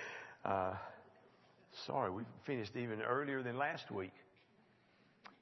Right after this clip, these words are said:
But, uh, I think you see it. I, I don't know about you. I just, uh, if someone is going to tell me, "Avoid these people," it helps me to understand. Could you give me a little background? You know,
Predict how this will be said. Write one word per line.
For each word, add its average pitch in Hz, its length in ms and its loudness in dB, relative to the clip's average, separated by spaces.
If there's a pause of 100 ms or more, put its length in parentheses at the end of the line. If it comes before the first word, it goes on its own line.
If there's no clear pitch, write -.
(120)
But, 104 380 -2
uh, 110 260 0
I 120 60 0
think 190 240 0
you 156 80 -2 (180)
see 160 140 2
it. 156 220 -2
I, 151 160 0 (520)
I 226 60 8
don't 175 140 2
know 139 220 4
about 117 280 2
you. 143 260 0
I 151 120 2
just, 156 260 0
uh, 127 60 0 (460)
if 120 120 2 (180)
someone 143 420 2
is 110 180 -2
going 120 220 2
to 101 80 0 (180)
tell 139 180 2
me, 110 160 0
"Avoid 110 480 2
these 90 240 -4 (140)
people," 87 360 -8 (760)
it 147 140 4
helps - 460 -2
me 127 140 2
to 117 120 -2
understand. 123 440 -2
Could 165 140 -2
you - 60 -12
give 349 120 0
me 302 60 -2
a - 20 -4
little 294 160 -2
background? 175 680 -4 (640)
You 170 80 0
know, 175 220 -4